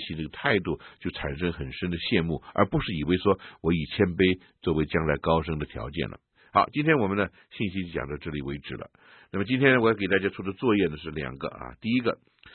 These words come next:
彼得指出哪三方面做牧人、做长老的危机啊？希望呢，你由这里发挥你心目中正常的牧人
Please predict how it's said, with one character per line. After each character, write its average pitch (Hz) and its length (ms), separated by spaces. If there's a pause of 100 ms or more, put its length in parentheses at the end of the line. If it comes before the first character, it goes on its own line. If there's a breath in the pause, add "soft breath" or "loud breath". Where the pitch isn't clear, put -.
(140 loud breath)
彼 113 140
得 208 160
指 101 240
出 143 260 (180 soft breath)
哪 87 460
三 175 260
方 170 160
面 147 200 (200 soft breath)
做 117 200
牧 113 180
人、 87 300
做 87 160
长 82 200
老 76 120
的 69 80
危 73 160
机 82 320 (120)
啊？ 65 220 (540 loud breath)
希 180 100
望 156 140
呢， 110 200
你 90 80
由 113 140
这 143 140
里 104 100
发 120 220
挥 123 140 (360 soft breath)
你 98 120
心 202 280
目 180 140
中 147 260 (100)
正 175 340
常 101 180
的 123 60
牧 139 140
人 92 260